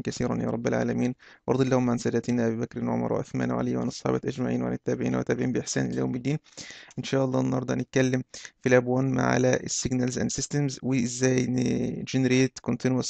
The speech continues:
signal ممكن نستخدمها بعد كده في الموديليشن. آه، يهمنا جدًا نعرف في function في الماتلاب اسمها inline، وظيفتها إن هي، آه، تعمل لي construct function object، يعني اللي بينكتب جواها بتولده لي في إنك inline function على طول.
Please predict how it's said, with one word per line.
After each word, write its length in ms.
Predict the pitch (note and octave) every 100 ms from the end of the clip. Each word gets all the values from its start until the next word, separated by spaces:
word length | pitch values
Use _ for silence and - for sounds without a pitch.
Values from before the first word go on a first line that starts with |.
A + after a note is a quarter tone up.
| -
signal 220 | C#3 D3+
ممكن 240 | C#3+ B2+ B2+
نستخدمها 340 | B2 B2+ B2+
بعد 140 | A#2+
كده 220 | B2 A#2+ -
في 260 | A#2 B2
الموديليشن. 480 | B2+ A#2+ A#2 A2 - - - - - - - -
آه، 180 | B2+
يهمنا 300 | B2 C3+ C#3
جدًا 220 | B2+ C3+ B2+
نعرف 320 | B2+ C3 C3+
في 100 | C3
function 300 | B2+ B2+ A#2+
في 60 | A2+
الماتلاب 460 | A#2 - B2+ B2
اسمها 460 | - - C3 C3 B2+ -
inline، 460 | C#3 C3+ B2 C3 D3 - - - -
وظيفتها 680 | B2 B2+ B2 C#3+ - C3+ C3+ -
إن 160 | B2
هي، 440 | B2+ C3+ C3+ C3+ C#3+ _ _ - - -
آه، 500 | A#2+ B2 B2 A#2+ A#2+
تعمل 340 | - B2 C3
لي 60 | C3 B2
construct 460 | A#2 - B2+ -
function 360 | - C3 - B2+
object، 340 | C3+ C#3+ F3+ - -
يعني 380 | C3+ B2+ B2 B2
اللي 180 | C3 C3
بينكتب 480 | B2+ C3 D3 C3+ B2
جواها 580 | C3+ C#3+ C#3+ D3+ D3+ E3
بتولده 560 | C#3 C#3 C3 B2+ C3 C3+
لي 80 | C3+
في 260 | - C#3+
إنك 200 | C3+ C3+
inline 320 | - C3 C3+ C3+ B2+
function 180 | C#3+ -
على 180 | A#2 A2
طول. 200 | A#2+